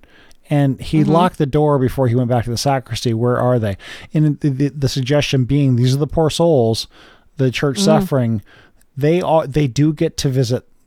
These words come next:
Speaker 1: <laughs> They, they, they can't merit for themselves.
Speaker 2: Mm-hmm.
Speaker 1: That's, that's the, that's the tragedy for them,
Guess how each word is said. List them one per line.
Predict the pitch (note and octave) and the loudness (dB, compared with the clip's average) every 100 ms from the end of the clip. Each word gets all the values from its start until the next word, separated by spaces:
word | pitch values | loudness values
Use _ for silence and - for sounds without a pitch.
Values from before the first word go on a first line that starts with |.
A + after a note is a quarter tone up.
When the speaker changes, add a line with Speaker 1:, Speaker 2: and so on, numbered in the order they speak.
| _ | _
Speaker 1:
<laughs> | - - - - - - - - | -4 -2 -2 -4 -10 -14 -20 -2
They, | D#3 | -2
they, | C#3 D#3+ C3 - - - - | 0 -2 -2 -8 -20 -20 -2
they | E3+ | -2
can't | D3 G3 F#3+ | 0 -2 0
merit | D3+ D3+ D3 | 2 2 2
for | - C3 | -2 -2
themselves. | B2 G#2+ B2 F#2+ D2 - - - _ _ _ _ - - | 0 0 -2 -4 -6 -12 -14 -20 _ _ _ _ -16 0
Speaker 2:
Mm-hmm. | |
Speaker 1:
That's, | G3 F#3+ A3+ - | 4 4 2 -6
that's | - C#3+ C3 | 0 0 0
the, | - C#3+ C3 | -2 0 0
that's | B2 C3+ | 0 -2
the | - | -2
tragedy | C3 D3 D3 C#3 D3+ | -2 2 2 2 0
for | C#3+ D3 | 0 0
them, | B2+ C3 A#2+ A2+ | 0 0 2 0